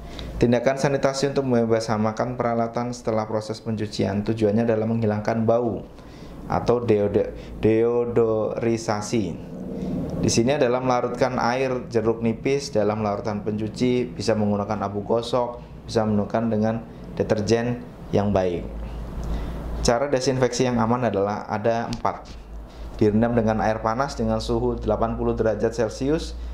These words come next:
selama kurang dari dua menit, atau seratus derajat Celcius dengan waktu kurang dari satu menit. Yang kedua adalah direndam dalam air mengandung klor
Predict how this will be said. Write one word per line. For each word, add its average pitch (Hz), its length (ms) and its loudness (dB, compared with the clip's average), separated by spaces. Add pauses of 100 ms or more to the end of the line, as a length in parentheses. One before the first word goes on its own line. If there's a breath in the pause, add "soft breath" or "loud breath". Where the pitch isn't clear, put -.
(340 loud breath)
selama 113 880 2 (240)
kurang 139 320 2
dari 117 240 4
dua 117 240 4
menit, 104 320 0 (560 loud breath)
atau 147 480 0
seratus 143 480 0
derajat 117 320 4
Celcius 135 640 -2 (320 loud breath)
dengan 110 240 2
waktu 110 240 0 (160)
kurang 147 320 0
dari 117 240 2
satu 110 240 -2
menit. 98 240 -2 (1200 loud breath)
Yang 110 240 2
kedua 135 240 4
adalah 135 160 0
direndam 127 400 2
dalam 123 320 2
air 135 220 0
mengandung 123 500 -2
klor 139 400 -2